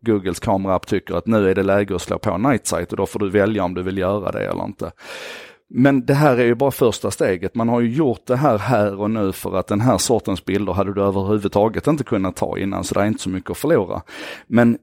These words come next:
efterhand som man nu samlar på sig data om hur väl det här fungerar, man utvecklar tekniken, så kommer ju det här att integreras i alla bilder du tar. Att, att, att rent generellt, alltså den kunde...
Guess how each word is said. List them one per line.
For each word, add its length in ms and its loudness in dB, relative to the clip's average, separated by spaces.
efterhand 540 4
som 120 0
man 80 4
nu 60 4
samlar 320 2
på 180 2
sig 180 0
data 320 2
om 100 0
hur 100 -2
väl 340 2
det 80 0
här 140 0
fungerar, 540 -2
man 180 -2
utvecklar 440 -4
tekniken, 600 -6
så 140 -8
kommer 440 2
ju 100 0
det 80 2
här 280 2
att 540 -4
integreras 1040 -2
i 220 -4
alla 440 0
bilder 380 -4
du 160 -6
tar. 400 -8
Att, 260 -6
att, 300 0
att 200 0
rent 320 2
generellt, 500 -2
alltså 160 -4
den 120 0
kunde... 380 2